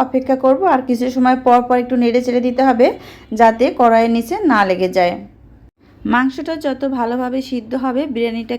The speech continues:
খেতে কিন্তু অনেক মজার হয়। এখন এ পর্যায়ে দিয়ে দিচ্ছে কেওড়া জল। এখানে এক টেবিল চামচের মতো কেওড়া জল দিয়ে তারপরে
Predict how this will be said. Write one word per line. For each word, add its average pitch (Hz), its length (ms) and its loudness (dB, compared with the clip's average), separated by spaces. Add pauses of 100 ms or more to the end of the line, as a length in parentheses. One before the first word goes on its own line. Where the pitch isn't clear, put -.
খেতে 226 280 -6 (100)
কিন্তু 220 240 -10 (220)
অনেক 208 200 -8 (120)
মজার 226 380 -2
হয়। 240 140 -2 (1200)
এখন 311 180 6 (120)
এ - 80 -
পর্যায়ে 294 380 4
দিয়ে 262 160 2
দিচ্ছে 247 260 0 (140)
কেওড়া 233 380 4
জল। 285 140 2 (480)
এখানে 277 260 0 (240)
এক 240 120 -4
টেবিল 311 280 2
চামচের 302 440 4
মতো 262 200 2 (160)
কেওড়া 233 340 4
জল 254 120 2 (100)
দিয়ে 220 140 2 (100)
তারপরে 226 300 0